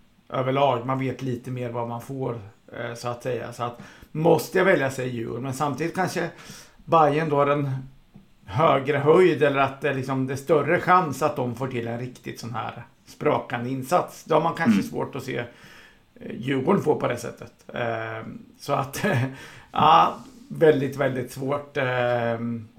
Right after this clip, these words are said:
Speaker 1: jag skulle vilja ha lite mer marginal åt något håll här i alla fall. Eh,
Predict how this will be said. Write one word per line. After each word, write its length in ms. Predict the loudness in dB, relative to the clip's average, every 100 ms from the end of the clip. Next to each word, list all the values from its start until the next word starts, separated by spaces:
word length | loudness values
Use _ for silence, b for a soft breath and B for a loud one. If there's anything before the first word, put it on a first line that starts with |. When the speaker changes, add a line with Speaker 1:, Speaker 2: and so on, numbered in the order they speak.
| -20 _ _ _ _ _ _
Speaker 1:
jag 240 | -2 -2
skulle 200 | 0 0
vilja 160 | 4 6
ha 140 | 6
lite 120 | 4 -2
mer 120 | 0
marginal 680 | 2 2 2 0 2 2 0
åt 120 | -4
något 240 | -8 -8
håll 140 | -6 -6
här 160 | -6
i 40 | -8
alla 120 | -12
fall. 260 | -12 -12 -12
Eh, 420 | -12 -12 -14